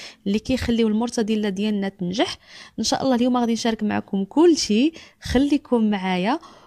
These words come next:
وكما كنقول لكم، الا عجبكم الفيديو بارطاجيوه مع الاصدقاء ديالكم، وما تنساوش انكم، آه، تضغطوا على زر الجرس باش توصلوا بكل ما هو جديد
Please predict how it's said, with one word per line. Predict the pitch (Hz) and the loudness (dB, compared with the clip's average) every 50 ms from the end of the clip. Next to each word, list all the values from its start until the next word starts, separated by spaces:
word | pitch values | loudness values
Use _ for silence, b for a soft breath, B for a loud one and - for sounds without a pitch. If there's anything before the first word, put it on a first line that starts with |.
| B B - | B B -4
وكما | 202 220 - - 262 262 302 | -4 -2 0 2 2 2 2
كنقول | 294 330 320 269 233 214 233 220 | 2 2 2 2 2 2 0 0
لكم، | 208 - - 214 214 - | -2 -2 -2 -2 -2 0
الا | - 240 269 339 | 0 0 0 0
عجبكم | 339 277 233 214 208 - - 220 214 | 0 -2 -4 -8 -8 -4 -4 -2 -2
الفيديو | 208 196 185 185 185 175 175 190 214 226 220 _ - | -2 -2 -2 -4 -4 -4 -2 -2 -4 -4 -4 _ -4
بارطاجيوه | 233 226 - - 214 202 202 202 190 196 | -4 -4 -2 -4 -4 -2 -2 -4 -4 -4
مع | 202 226 | -4 -4
الاصدقاء | 247 - 247 208 190 202 202 - 208 - 196 | -2 -2 -4 -4 -4 -8 -8 -6 -8 -8 -8
ديالكم، | 180 - 185 180 - _ 202 202 190 | -6 -6 -6 -8 -6 _ -6 -4 -2
وما | 190 202 247 | -2 -2 -4
تنساوش | 262 - 254 233 - 233 220 - - | -2 -4 -6 -4 -4 -4 -6 -6 -8
انكم، | - - 220 214 202 196 196 196 - - 320 403 - B B B B B B B B - | -6 -4 -2 -2 -2 -2 -4 -4 -4 -4 -4 -4 -6 B B B B B B B B -6
آه، | - 202 202 | -2 -2 0
تضغطوا | 196 180 185 277 277 277 - - 233 214 | 0 0 -2 -2 -2 -2 -4 -8 -6 -4
على | 214 214 214 214 | -2 -2 -2 -2
زر | 196 196 233 220 202 | 0 0 0 0 0
الجرس | 202 190 196 233 240 220 214 220 - - 190 | 0 -2 0 0 0 0 0 -4 -4 -6 -6
باش | 214 202 - | -6 -6 -6
توصلوا | - - 233 - - - - 196 | -6 -6 -6 -6 -6 -6 -6 -8
بكل | 190 - - 233 220 | -6 -4 -2 -2 0
ما | 214 214 | 0 -2
هو | 202 202 202 | -2 -2 -2
جديد | 202 185 190 185 185 185 208 262 294 - | -4 -2 -2 -4 -4 -2 -2 -2 -2 -4